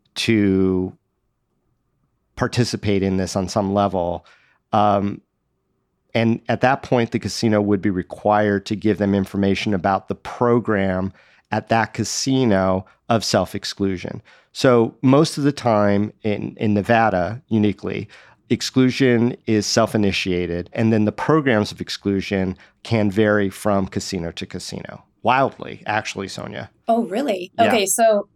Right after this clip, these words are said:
Speaker 2: <clears throat> when you say exclusion, does that mean they're not allowed in the building anymore? I mean, what's the range here?
Speaker 1: So, yeah, the range is wild. So it could be as minimal as you are no longer allowed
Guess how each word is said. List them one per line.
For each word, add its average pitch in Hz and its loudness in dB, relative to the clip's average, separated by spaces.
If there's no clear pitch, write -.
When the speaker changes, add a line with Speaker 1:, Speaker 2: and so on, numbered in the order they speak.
Speaker 2:
<clears throat> 233 2
when 220 0
you 240 2
say 233 0
exclusion, 196 -2
does 180 -10
that 185 -2
mean 175 -4
they're 190 0
not 185 2
allowed 175 2
in 175 -6
the 175 -4
building 208 -2
anymore? 254 -2
I 233 2
mean, 190 -4
what's 202 0
the 190 0
range 185 -4
here? 160 -8
Speaker 1:
So, 147 4
yeah, 135 4
the 131 2
range 147 4
is 127 2
wild. 101 0
So 127 4
it 139 0
could 151 0
be 151 4
as 123 2
minimal 143 4
as 117 2
you 117 2
are 110 4
no 117 4
longer 135 4
allowed 107 2